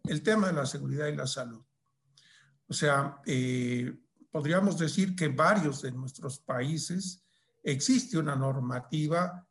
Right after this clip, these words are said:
que define que debe de haber una política nacional de seguridad y salud, que existe una infraestructura, consejos nacionales de seguridad y salud, o como se llamen en cada uno de los países,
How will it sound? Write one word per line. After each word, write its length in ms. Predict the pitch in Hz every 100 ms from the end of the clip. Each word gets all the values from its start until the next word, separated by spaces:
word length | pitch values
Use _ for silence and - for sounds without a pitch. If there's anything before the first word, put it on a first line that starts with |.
| _
que 120 | -
define 520 | 135 139 202 202 196 -
que 100 | 156
debe 220 | 156 156
de 100 | 151
haber 220 | 139 151
una 360 | 151 147 139 -
política 760 | 131 139 175 240 - - -
nacional 580 | 143 139 - 120 131 135
de 100 | 135
seguridad 420 | 131 135 120 131
y 100 | 127
salud, 580 | - 139 120 147 196 185 - - _
que 80 | 151
existe 340 | 143 233 -
una 100 | 202
infraestructura, 1120 | 190 180 151 131 - 135 - - 220 220 160
consejos 560 | - 139 135 175 175 151
nacionales 680 | 143 131 131 131 151 147 143
de 100 | 131
seguridad 380 | 139 123 143
y 40 | 147
salud, 340 | - 127 156 190
o 160 | 156
como 200 | - 131
se 180 | 123 143
llamen 300 | 131 139 135
en 100 | 127
cada 240 | 123 139 127
uno 160 | 131
de 60 | 131
los 100 | 131
países, 580 | - 131 170 185 196